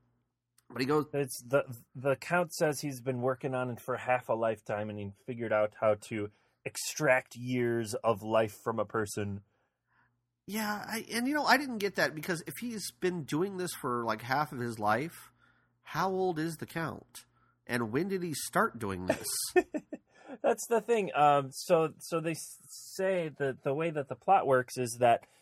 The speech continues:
Speaker 2: Inigo Montoya, Montoya was a little boy when the Count killed his father.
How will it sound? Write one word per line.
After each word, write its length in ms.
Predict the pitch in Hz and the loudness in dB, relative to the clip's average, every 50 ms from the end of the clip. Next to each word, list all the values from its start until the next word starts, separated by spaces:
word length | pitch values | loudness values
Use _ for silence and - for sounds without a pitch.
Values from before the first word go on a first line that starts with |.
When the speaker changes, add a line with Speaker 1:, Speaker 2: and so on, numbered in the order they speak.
| _ _ - | _ _ -2
Speaker 2:
Inigo 400 | 123 123 131 151 175 165 165 147 | 0 0 2 2 4 4 4 4
Montoya, 600 | 147 131 131 - 151 151 156 151 143 135 135 - _ _ _ _ _ - | 4 2 0 2 2 4 4 6 6 4 4 2 _ _ _ _ _ -8
Montoya 600 | 143 135 135 131 131 123 - 170 170 165 151 139 | 0 2 2 2 2 2 2 4 4 6 6 6
was 200 | 127 127 123 107 113 - | 4 4 0 0 -4 -2
a 80 | - 123 | 0 0
little 400 | 117 120 127 135 156 165 156 143 | 0 2 4 4 6 6 6 4
boy 580 | 123 113 131 139 143 131 120 110 104 104 113 - _ _ _ _ _ _ _ | 4 4 4 8 8 8 8 8 6 2 -2 -6 _ _ _ _ _ _ _
when 800 | - 123 123 127 127 123 123 120 120 120 120 120 120 120 120 113 107 | -2 4 6 8 8 8 6 4 2 0 -2 -2 0 -2 -2 0 0
the 100 | 113 107 | -2 -2
Count 440 | - - - 147 147 143 139 - _ - - - - | -2 -4 -2 0 2 2 2 0 _ -14 -16 -8 -2
killed 280 | 147 135 131 131 120 | 2 4 4 4 2
his 240 | 113 120 110 104 - - - | 0 -4 -4 -6 -6 -10 -2
father. 600 | - 131 139 135 131 113 107 98 95 95 107 113 | 2 4 6 6 6 6 4 2 2 -2 -4 -8